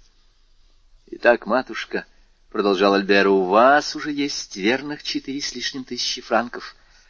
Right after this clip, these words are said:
На эти четыре тысячи вы будете жить безбедно два года». «Ты думаешь?» — сказала Мерседес. Эти слова вырвались у нее с такой неподдельной болью, что их истинный смысл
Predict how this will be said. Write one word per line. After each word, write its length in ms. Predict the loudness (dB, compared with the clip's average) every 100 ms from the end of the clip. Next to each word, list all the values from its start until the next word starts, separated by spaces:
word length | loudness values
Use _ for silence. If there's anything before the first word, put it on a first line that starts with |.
| _ _ -16
На 120 | -10
эти 260 | -10 -8
четыре 320 | -10 -8 -8 -8
тысячи 480 | -6 -4 -4 -2
вы 100 | -4
будете 380 | -2 -4 -6 -8
жить 240 | -4 -4 0
безбедно 600 | 0 0 -4 -2 -4 -2
два 280 | 0 0
года». 400 | 0 0 0 -2 -6 -20 _ _ _
«Ты 160 | -14 -12
думаешь?» — 880 | -8 -8 -6 -10 -12 -10 -10 -10 -16 _ _ _ _ _ -14
сказала 540 | -14 -12 -10 -8 -6
Мерседес. 640 | -8 -8 -6 -6 -6 -10 _ _ _ _ _ _ _ _ _ -6
Эти 260 | -4 -4
слова 480 | -2 2 6 8 6
вырвались 500 | 4 2 2 0 -2
у 60 | -2
нее 160 | -4
с 80 | -4
такой 220 | -6 -6
неподдельной 600 | -6 -8 -6 -6 -4 -6
болью, 460 | -6 0 0 0 -4
что 240 | -6 -2
их 220 | -2 -2 -8
истинный 480 | -8 -10 -12 -10
смысл 560 | -10 -8 -6 -6 -10